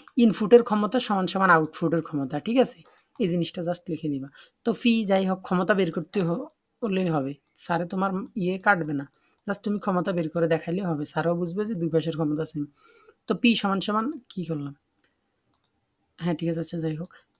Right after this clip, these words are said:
পি সমান সমান হচ্ছে গিয়ে তোমার বিআই। তো বি কত? বি হচ্ছে ইনপুটের বি, বি, বি নিলাম, অর্থাৎ ইনপুটের বিয়োগ নিলাম দুইশো,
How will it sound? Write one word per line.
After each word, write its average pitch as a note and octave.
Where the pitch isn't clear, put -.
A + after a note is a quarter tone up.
পি A3+
সমান G3
সমান G#3+
হচ্ছে -
গিয়ে A3
তোমার A3
বিআই। F#3
তো G3
বি G#3
কত? -
বি F3
হচ্ছে -
ইনপুটের F3+
বি, G3
বি, F#3
বি F3+
নিলাম, D#3+
অর্থাৎ -
ইনপুটের E3
বিয়োগ E3
নিলাম F#3
দুইশো, E3+